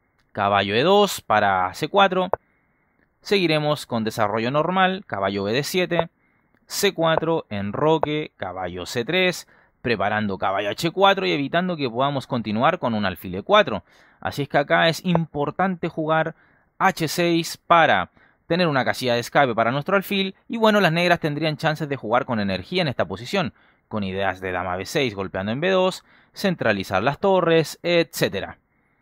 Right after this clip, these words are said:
Pero bueno, vayamos a ver entonces la siguiente variante de este estudio. Este ha sido la variante con G tres en el movimiento número cinco.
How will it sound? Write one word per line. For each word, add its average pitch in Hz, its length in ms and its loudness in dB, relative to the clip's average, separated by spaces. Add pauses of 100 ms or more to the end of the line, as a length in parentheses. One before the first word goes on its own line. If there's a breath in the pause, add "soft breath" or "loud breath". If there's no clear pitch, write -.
(220)
Pero 175 140 -2
bueno, 110 280 0
vayamos 165 440 0
a 139 60 4
ver 160 120 2
entonces 165 680 -4 (380 soft breath)
la 123 200 -4
siguiente 135 480 -4
variante 123 380 0
de 107 100 2
este 113 180 -4
estudio. 117 480 0 (200)
Este 117 280 -2
ha 156 40 0
sido 160 380 -2 (320 soft breath)
la 143 160 2
variante 139 720 0
con 113 300 -8
G 170 280 -4
tres 143 360 -2
en 120 80 -6
el 110 100 -4
movimiento 107 480 -4
número 92 240 -6
cinco. 151 440 -10